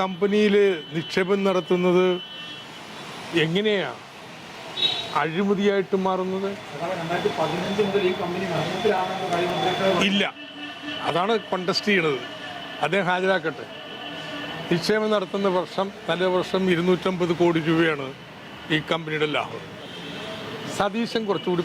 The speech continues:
Speaker 1: പഠിക്കുന്നത് നല്ലതാണ്. രണ്ടായിരത്തി പതിനെട്ടില് ഐ എൽ എൻ എഫ് എസ് അടക്കമുള്ള എൻ ബി എഫ് സികൾ ഒന്നായിട്ട് തകരുകയും ആ വലിയ പ്രതിസന്ധി എൻ ബി എഫ് സിയിൽ വന്നപ്പോൾ അതിൻ്റെ ഭാഗമായിട്ടാണ് റിലയൻസ്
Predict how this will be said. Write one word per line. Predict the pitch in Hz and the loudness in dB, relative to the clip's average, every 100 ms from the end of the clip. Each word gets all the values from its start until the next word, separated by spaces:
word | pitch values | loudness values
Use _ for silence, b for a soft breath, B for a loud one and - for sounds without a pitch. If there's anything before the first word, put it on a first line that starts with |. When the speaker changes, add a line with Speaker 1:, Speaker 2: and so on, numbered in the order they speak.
| - | 0
Speaker 1:
പഠിക്കുന്നത് | 160 160 180 180 156 | -2 -2 -4 0 0
നല്ലതാണ്. | 131 123 110 101 - - - - - - 214 - 202 208 - 202 214 185 170 175 - 208 202 202 151 | 0 -2 -6 -8 -12 -12 -12 -10 -10 -8 -8 -8 -8 -8 -8 -8 -6 -6 -6 -4 -4 -6 -6 -2 0
രണ്ടായിരത്തി | 185 208 214 208 220 - | 2 2 2 4 2 4
പതിനെട്ടില് | 202 196 170 180 208 165 | 2 2 0 2 2 2
ഐ | 175 196 | 2 2
എൽ | 202 | 4
എൻ | 190 196 | 4 4
എഫ് | - | 2
എസ് | 147 180 | -4 0
അടക്കമുള്ള | 160 - 185 160 160 165 - - - - - - - 151 | 0 2 4 4 2 0 -2 -14 -16 -16 -16 -14 -6 0
എൻ | 185 202 190 | 2 2 4
ബി | 208 | 4
എഫ് | 180 - | 4 0
സികൾ | 185 170 175 175 - | 2 4 4 4 2
ഒന്നായിട്ട് | 160 180 175 - 160 | 2 2 2 -2 -2
തകരുകയും | 156 151 160 165 143 - - - - - - - | 0 2 2 2 0 -6 -12 -14 -12 -10 -8 -2
ആ | 165 | 0
വലിയ | 180 190 202 - | 2 2 2 2
പ്രതിസന്ധി | 170 170 175 180 185 175 160 - - - - - - 175 | 0 0 2 2 4 2 0 -6 -10 -10 -10 -6 0 2
എൻ | 170 | 4
ബി | 196 185 | 4 2
എഫ് | - | 2
സിയിൽ | 175 160 | 0 0
വന്നപ്പോൾ | 147 170 - 175 180 - | 2 0 2 2 2 -2
അതിൻ്റെ | 151 160 135 143 | -2 0 0 0
ഭാഗമായിട്ടാണ് | 156 160 175 165 160 - 147 139 139 - - - - - | 2 2 0 2 0 0 0 0 -4 -6 -12 -10 -10 0
റിലയൻസ് | 139 160 175 170 - | 4 4 2 -2 -4